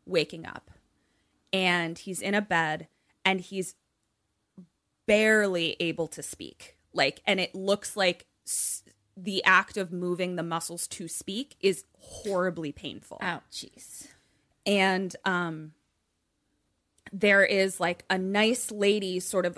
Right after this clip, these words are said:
Speaker 1: over him, but, like, he's still kind of, like, trying to come to. And then we see that it's Kathy Bates.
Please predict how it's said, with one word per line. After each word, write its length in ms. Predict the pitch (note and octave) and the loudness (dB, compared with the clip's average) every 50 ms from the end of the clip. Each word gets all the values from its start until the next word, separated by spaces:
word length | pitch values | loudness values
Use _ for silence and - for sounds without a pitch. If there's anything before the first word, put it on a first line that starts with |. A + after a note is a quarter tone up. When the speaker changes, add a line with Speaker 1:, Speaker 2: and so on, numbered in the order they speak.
| - - | 0 0
Speaker 1:
over 340 | F#3 F#3 F#3 F3 F#3+ G3 | 2 2 2 2 0 0
him, 400 | G3+ G#3+ B3 C4+ C#4+ D4+ E4+ F4+ - _ _ | -2 -2 -2 0 0 0 0 -2 -6 _ _
but, 160 | - G3+ - | 2 2 4
like, 200 | - F#3 F3 - | 4 0 -2 -2
he's 260 | - - G3+ F#3+ F3+ - | -6 -12 -10 -8 -8 -8
still 280 | - - G3+ F#3+ F#3+ F#3 | -4 0 2 2 2 0
kind 260 | - G#3 G#3+ G3 G3 | -2 -4 -2 -2 -2
of, 100 | F3+ F3 | -2 0
like, 200 | F3+ E3+ E3 - | -2 -2 -2 -4
trying 320 | - - G3 F3 F3 F3+ | -2 2 2 4 4 2
to 60 | F3+ | -2
come 240 | F3 - F3+ F3 F3 | -6 -6 -8 -8 -8
to. 420 | - - F3 E3 E3 F3+ C4 C#4+ - _ _ _ _ _ _ - | -6 -2 0 2 2 2 0 -4 -8 _ _ _ _ _ _ -8
And 140 | - G3+ G#3 | -4 -2 0
then 100 | G3+ G3+ | 0 0
we 120 | G#3+ A#3 | 0 -2
see 340 | A3+ - - E3+ E3 E3+ F#3 | -4 -4 -4 -4 -4 -4 -6
that 180 | E3 - D#3+ | -6 -4 -4
it's 160 | E3+ F3 - - | -4 -4 -6 -8
Kathy 380 | - - - C3+ - - G#3 | -6 -4 -4 -4 -4 -6 -6
Bates. 580 | - F4+ A#4 - - - - - - - - | -4 -4 -4 -4 -6 -8 -12 -12 -10 -10 -12